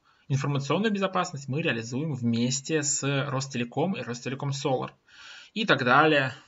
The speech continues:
То есть и, там, нейроинтерфейсы с Bittronix, например, это одна из ведущих компаний в России подобного формата. Технологии беспроводной связи с, а, коллегами из Иркутска, их название Н Т Полюс. Ну, в общем, их название вам ничего не скажет, наверное, потому что оно не такое громкое,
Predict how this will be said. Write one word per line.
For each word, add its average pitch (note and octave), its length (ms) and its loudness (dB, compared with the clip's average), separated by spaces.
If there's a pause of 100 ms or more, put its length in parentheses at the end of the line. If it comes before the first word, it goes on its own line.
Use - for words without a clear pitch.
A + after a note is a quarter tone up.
(340)
То D3+ 60 4
есть C3+ 180 2
и, A#2+ 220 2
там, A#2 320 -2
нейроинтерфейсы D#3+ 680 2
с A#2+ 60 -4
Bittronix, B2+ 540 -2
например, A#2+ 400 -4
это A#2+ 200 -4
одна A#2+ 160 -4
из A#2+ 80 -4
ведущих C3 380 -4
компаний B2 360 -6
в A#2+ 40 -6
России C3 440 -10
подобного B2+ 560 -8 (160)
формата. B2 540 -4
Технологии D3+ 360 -4
беспроводной B2 440 -4
связи C3 440 -4
с, B2 400 -6 (680)
а, A#2+ 260 -4
коллегами C3+ 420 0
из A#2+ 80 -4
Иркутска, D3 720 -6 (260)
их - 200 -12
название B2 560 -4 (1400)
Н B2 140 -2
Т A#2+ 100 -2
Полюс. D3+ 420 -4
Ну, D#3+ 60 -2
в - 20 0
общем, D3+ 200 -2
их C#3+ 80 0
название D#3 360 0
вам C#3 140 2
ничего C#3 200 0
не C3+ 120 0
скажет, A#3+ 360 2
наверное, C3+ 420 -2
потому A#2+ 260 -8
что - 220 -10
оно A#2 180 -6
не C3 100 -4
такое C#3+ 240 -4
громкое, D3 640 -4